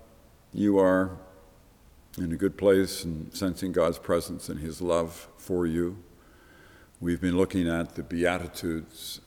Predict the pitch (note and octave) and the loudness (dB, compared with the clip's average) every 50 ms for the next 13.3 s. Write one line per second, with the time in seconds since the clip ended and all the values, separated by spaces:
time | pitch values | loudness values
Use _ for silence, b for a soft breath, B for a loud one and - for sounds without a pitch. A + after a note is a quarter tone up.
0 | - _ - _ _ - F2 F2+ E2+ E2 F2 F2 F2+ F#2 G#2 G2+ - A#2 F#2+ - | -20 _ -20 _ _ -16 -12 -10 -10 -8 -8 -6 -4 -4 -4 0 0 -2 0 0
1 | G2 F#2 - - - - G#2 A2 - - A2+ G2 A2 B2+ C#3+ C3+ C3 A#2+ A2 G#2 | -2 -2 -2 -6 -6 -4 -4 -4 -2 0 0 4 6 6 6 8 8 8 8 8
2 | G2 F2+ - - F#2 F#2+ F#2 F#2 F2+ - - - - - - b b b b b | 6 4 2 0 2 2 4 4 2 0 -6 -18 -20 -20 -20 b b b b b
3 | b b b - C#3+ C#3+ C#3+ C#3+ - B2 - - - G2 F2 E2 E2 D2+ - - | b b b 6 8 8 8 8 4 -4 -4 -2 0 2 4 4 4 2 0 0
4 | F#2 F#2 F#2 E2 - C#2 C2+ B1 - - - - - b b b b b b b | 0 2 2 0 -4 -8 -10 -10 -12 -14 -16 -16 -18 b b b b b b b
5 | b b - E2 E2 E2 D#2+ F2+ F#2+ F#2 F#2 F2+ F2 F2 F2 F2 E2+ E2+ E2 E2 | b b -6 -2 -2 -2 0 0 0 2 2 2 2 4 4 4 4 4 4 4
6 | E2 D#2+ - - - - - - - - - - - - - - - - - A2+ | 2 0 -2 -6 -10 -14 -20 -20 -20 -20 -20 -20 -20 -20 -20 -20 -20 -18 -12 -8
7 | F#2 F2+ F#2 G2+ A#2+ C3 C3 - - - - - - - - - C3+ C3 - - | -4 -2 4 8 8 8 8 6 2 -12 -12 -12 -10 -8 -4 -2 -2 -2 -2 0
8 | B2+ A2 G2 F2+ F2 F2+ - - - E2+ E2+ - - E2 - F2 F2 E2+ E2+ F2 | 2 4 4 4 4 2 0 -2 -4 -6 -6 -6 -8 -8 -6 -4 -2 0 0 -2
9 | F2 F2 E2+ - - G#2 G2 - - - - - - - - b b b b b | -2 -4 -8 -8 -6 -6 -6 -6 -6 -12 -14 -16 -16 -16 -16 b b b b b
10 | b b b b b b b b b - - D#2+ D2+ - - - E2+ E2 F#2+ F#2+ | b b b b b b b b b -14 -12 -12 -12 -12 -6 -6 -4 -2 0 0
11 | F#2 F2+ F2 E2+ E2+ E2 D#2 F2 F2 D#2+ D#2 C#2+ - - - G2 F2+ E2 D#2+ D#2+ | 2 2 0 0 -2 -4 -4 -4 -6 -6 -6 -6 -8 -8 -6 -4 -4 -4 -4 -4
12 | D2 - - - G2+ F#2 F2+ F2 D#2+ D#2 D2+ D2 D2 D2 D#2 E2+ F#2 F#2+ F2+ E2 | -6 -6 -6 -4 -2 -2 -2 0 -2 -2 -2 -4 -4 -4 -2 0 2 2 2 2
13 | D#2+ D#2 D2+ - - | 0 -2 -4 -8 -14